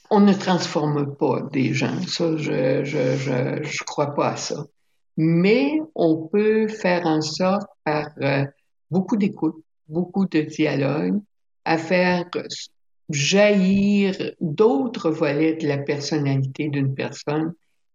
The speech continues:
qui en fait une bonne citoyenne.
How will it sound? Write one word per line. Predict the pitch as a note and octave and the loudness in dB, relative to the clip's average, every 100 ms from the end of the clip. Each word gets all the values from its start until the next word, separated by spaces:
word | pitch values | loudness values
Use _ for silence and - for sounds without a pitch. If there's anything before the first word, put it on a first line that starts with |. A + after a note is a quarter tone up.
| _ - | _ -4
qui | F#3 E3+ | 2 2
en | C#3+ C3+ - | 2 0 0
fait | D3+ D#3 D3+ _ _ _ _ D#3+ | 0 0 -4 _ _ _ _ -2
une | D3+ | 0
bonne | C3 C#3+ D3 C#3+ D3+ - | 2 0 0 -2 -4 -6
citoyenne. | - - - - C3 A#2 G#2+ A2 C3 | -8 -10 -10 -4 0 0 -2 -4 -8